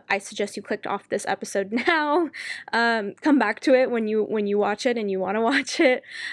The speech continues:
Um, but basically, the whole premise of it is actually a really cool idea. They, this family, half of a family,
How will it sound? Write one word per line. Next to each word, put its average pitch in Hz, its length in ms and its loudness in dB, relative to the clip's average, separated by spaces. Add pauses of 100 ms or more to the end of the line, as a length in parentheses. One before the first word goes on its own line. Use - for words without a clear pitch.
(160)
Um, 214 500 0 (100)
but 262 340 4
basically, 277 560 2
the 240 200 0
whole 277 280 4
premise 220 440 -4
of 208 160 0
it 208 340 0
is 208 180 -4
actually 220 280 0
a 208 60 2
really 202 200 0
cool 202 180 0
idea. 196 520 0 (640)
They, 220 1040 2
this 214 240 -2
family, 208 460 -2
half 233 380 -2
of 226 100 -8
a 226 60 -10
family, 226 580 -4